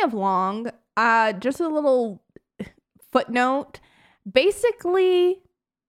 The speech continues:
almost every movie that we are covering on this list was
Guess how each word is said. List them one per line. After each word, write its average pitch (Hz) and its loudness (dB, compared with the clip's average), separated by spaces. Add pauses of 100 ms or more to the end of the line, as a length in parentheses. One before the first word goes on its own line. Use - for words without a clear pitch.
(160)
almost 349 0
every 226 0
movie 214 -6
that 190 0 (160)
we 202 -2
are 196 0
covering 190 -4
on 190 -2
this 190 -6
list 180 -6 (480)
was 208 0